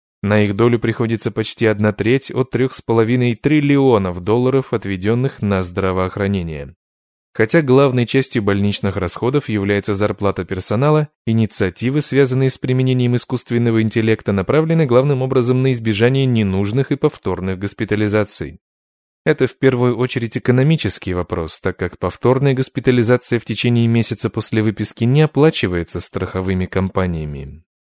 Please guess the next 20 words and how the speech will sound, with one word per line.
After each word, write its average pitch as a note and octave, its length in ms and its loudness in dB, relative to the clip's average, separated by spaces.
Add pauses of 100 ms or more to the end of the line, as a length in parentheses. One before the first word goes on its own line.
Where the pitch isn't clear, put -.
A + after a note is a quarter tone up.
(760)
Существуют D#3 720 0
опасения A#2+ 720 0
и F2 60 -2
даже F2+ 240 0
ведутся F#2 360 -4
споры G2 440 0
на F2 160 0
эту F2 160 -8
тему, C#3+ 300 0
что A#2 300 0
ограничение A#2 800 2
числа B2 340 0
госпитализаций G#2 840 -2
может B2 320 0
отрицательно A#2+ 680 0
сказаться A2 540 -2
на G#2 100 2
результатах F#2+ 680 -2
лечения F#2+ 580 -4
пациентов. - 920 -6